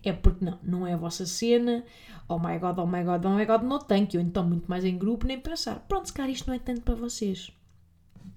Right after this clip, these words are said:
Mas eu achei um jogo bué da giro. Então, deixa-me cá ver alguns exemplos de perguntichas.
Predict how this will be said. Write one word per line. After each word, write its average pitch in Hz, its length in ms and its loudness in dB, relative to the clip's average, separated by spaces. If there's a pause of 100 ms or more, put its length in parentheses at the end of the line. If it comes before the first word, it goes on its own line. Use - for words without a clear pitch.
(140)
Mas 185 160 -2
eu 190 100 4
achei 185 280 0
um 180 200 0
jogo 175 240 -2
bué 175 400 2
da 170 120 -2
giro. 180 280 -6 (640)
Então, 220 440 0
deixa-me 262 200 -8
cá 247 160 -4
ver 214 800 8
alguns 196 320 2
exemplos 190 640 -6
de - 60 -16
perguntichas. - 1000 -4